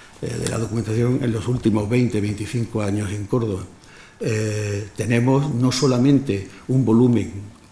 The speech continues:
cuantitativamente hablando mayor, sino que tenemos también un, cualitativamente, eh, trabajos de muchísima más calidad y que te proporcionan una información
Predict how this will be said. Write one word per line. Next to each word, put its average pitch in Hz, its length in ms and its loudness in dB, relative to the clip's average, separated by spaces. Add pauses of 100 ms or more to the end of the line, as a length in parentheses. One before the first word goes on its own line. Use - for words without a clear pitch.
(260)
cuantitativamente 107 1160 -4
hablando 104 540 0 (380)
mayor, 117 580 0
sino 107 380 -4
que - 80 -10
tenemos 101 480 -10
también 110 440 -4 (380)
un, 110 400 -4 (100)
cualitativamente, 113 1200 -2 (320)
eh, 110 80 -4
trabajos 107 640 -6 (200)
de 104 80 -6
muchísima 101 640 -6
más 101 200 -8
calidad 113 680 -2
y 123 100 -4
que 101 340 -8 (320)
te - 120 -8
proporcionan 113 800 -4 (280)
una 123 180 0
información 113 800 0